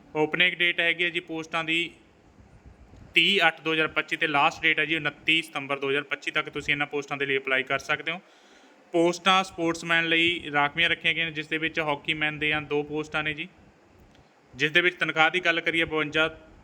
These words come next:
ਸੌ ਤੋਂ ਲੈ ਕੇ ਵੀਹ ਦੋ ਸੌ ਪਲੱਸ ਉੱਨੀ ਸੌ ਜੀ ਪੀ ਦਿੱਤਾ ਜਾਵੇਗਾ ਜੀ। ਪਲੇਇੰਗ ਪੋਜੀਸ਼ਨ ਡਿਫੈਂਡਰ ਤੇ ਮਿਡਫੀਲਡਰ ਦੇ ਲਈ ਰਾਖਵੀਂ ਰੱਖੀ ਗਈ ਹੈਗੀ ਹੈ ਜੀ। ਉਸ ਤੋਂ ਬਾਅਦ ਤਨਖਾਹ ਦੀ ਗੱਲ ਕਰੀਏ ਤਾਂ ਸਾਰਿਆਂ ਦੇ ਲਈ ਸੇਮ ਹੈਗੀ ਆ,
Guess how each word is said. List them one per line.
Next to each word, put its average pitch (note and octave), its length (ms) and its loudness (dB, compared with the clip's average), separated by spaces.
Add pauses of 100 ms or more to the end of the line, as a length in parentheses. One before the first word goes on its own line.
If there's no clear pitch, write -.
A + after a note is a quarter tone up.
(140)
ਸੌ D3+ 180 -4
ਤੋਂ D#3+ 160 -2
ਲੈ D3 180 4
ਕੇ D3+ 160 -2
ਵੀਹ C#3+ 380 0
ਦੋ D3 220 0
ਸੌ D#3 200 -2
ਪਲੱਸ D#3 320 -2
ਉੱਨੀ D3 260 -6
ਸੌ D#3 280 -2
ਜੀ C#3+ 180 -4
ਪੀ C#3+ 140 -2
ਦਿੱਤਾ C#3+ 300 -2
ਜਾਵੇਗਾ A#2 420 0
ਜੀ। A#2 220 -4 (440)
ਪਲੇਇੰਗ D#3 300 4
ਪੋਜੀਸ਼ਨ D#3+ 460 -4
ਡਿਫੈਂਡਰ D3 380 -2
ਤੇ D#3 120 0
ਮਿਡਫੀਲਡਰ D3 640 0
ਦੇ C#3+ 160 -2
ਲਈ C#3+ 240 0
ਰਾਖਵੀਂ C3+ 340 -2
ਰੱਖੀ D3 260 -4
ਗਈ D3+ 120 0
ਹੈਗੀ D3+ 220 -2
ਹੈ E3 40 -2
ਜੀ। E3 160 -8 (460)
ਉਸ D#3 100 0
ਤੋਂ F3 100 -4
ਬਾਅਦ F#3 120 2
ਤਨਖਾਹ E3 320 2
ਦੀ F#3+ 80 2
ਗੱਲ F3 200 2
ਕਰੀਏ E3 280 0
ਤਾਂ E3+ 140 -2
ਸਾਰਿਆਂ D#3+ 340 2
ਦੇ E3+ 120 2
ਲਈ D#3+ 200 0
ਸੇਮ D#3 340 0
ਹੈਗੀ D#3+ 240 0
ਆ, E3+ 80 2